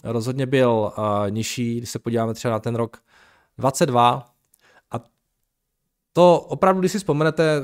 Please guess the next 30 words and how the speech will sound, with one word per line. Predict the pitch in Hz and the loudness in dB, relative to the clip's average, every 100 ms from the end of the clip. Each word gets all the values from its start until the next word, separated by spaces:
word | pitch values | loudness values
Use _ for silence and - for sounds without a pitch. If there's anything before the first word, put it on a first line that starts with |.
| 123 | 0
jo, | 135 151 | 0 0
co | - | -2
jsme | 151 | -8
tady | 147 143 | -2 -2
řešili, | 120 - 139 139 | -2 -4 -2 -2
tak | 131 - | -4 -10
jsme | - 156 | -10 -6
se | 170 | -2
bavili | 135 139 143 | 0 0 0
častokrát, | 123 135 - 139 127 113 | -2 -6 -4 -2 -2 -2
že | - | -4
ty | 123 | -6
akcie | 113 127 | -6 -10
prostě | 123 - | -10 -12
se | - 117 | -8 -8
začínají | - 123 | -6 -4
dostávat | 110 - 120 117 | -4 -4 -2 -2
do | |
nějaké | 110 110 107 120 | -2 -4 -4 -2
rozumné | 104 113 113 | -2 -2 -2
valuace, | 101 104 104 - 110 | -2 -2 -4 -6 -8
že | |
to | 127 | -4
není | 151 156 | -4 -2
úplně | 135 131 | -2 -4
jako, | 120 | -2
jako | 113 117 | -6 -8
extra | 98 - - 143 | -12 -8 -2 -2
levné | 147 151 147 | 0 -2 -2
samozřejmě, | 156 147 147 151 151 | -4 -4 -4 -2 -4